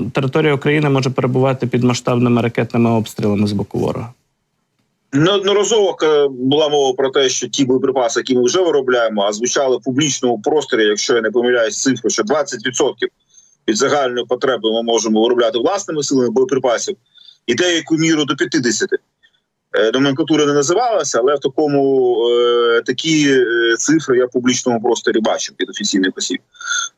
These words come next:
Speaker 2: Вони будуть, е, очевидно, мають вироблятися і виробляються зараз на, м, е, теренах країн-членів нато, які є нашими партнерами, і таким чином вони, це виробництво є недосяжним для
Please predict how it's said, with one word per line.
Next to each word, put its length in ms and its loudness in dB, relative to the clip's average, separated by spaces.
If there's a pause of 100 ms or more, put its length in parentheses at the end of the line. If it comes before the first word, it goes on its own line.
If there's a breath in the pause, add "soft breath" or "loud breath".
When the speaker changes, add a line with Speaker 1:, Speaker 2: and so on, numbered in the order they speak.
Speaker 2:
Вони 200 2
будуть, 360 0
е, 280 2
очевидно, 560 0
мають 300 -2
вироблятися 960 -2
і 100 0
виробляються 640 0
зараз 440 -2
на, 260 0
м, 280 -6
е, 420 0
теренах 400 -2
країн-членів 1200 -2
нато, 280 0
які 180 -4
є 80 2
нашими 300 0
партнерами, 540 -2
і 20 -2
таким 280 -2
чином 300 2
вони, 360 0
це 140 -2
виробництво 440 0
є 60 0
недосяжним 640 0
для 400 0